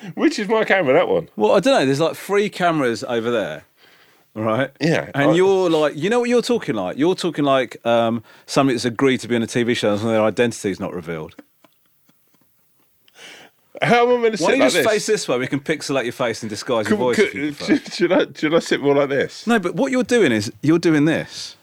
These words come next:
Speaker 2: right? That's how you're talking to me.
Speaker 1: You know what we should have done?
Speaker 2: Right,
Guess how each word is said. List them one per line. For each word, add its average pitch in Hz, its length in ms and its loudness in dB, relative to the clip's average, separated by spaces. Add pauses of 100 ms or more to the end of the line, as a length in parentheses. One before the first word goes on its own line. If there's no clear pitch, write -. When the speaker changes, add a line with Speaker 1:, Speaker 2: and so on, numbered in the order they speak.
(140)
Speaker 2:
right? 107 280 2 (1200)
That's 170 220 -4
how 185 80 0
you're 143 160 0
talking 131 340 -6
to - 140 -20
me. - 80 -20 (480)
Speaker 1:
You 147 120 2
know 196 100 4
what 156 140 0
we 131 80 -2
should 170 160 -2
have 117 100 -4
done? 98 300 -2 (120)
Speaker 2:
Right, 90 220 -14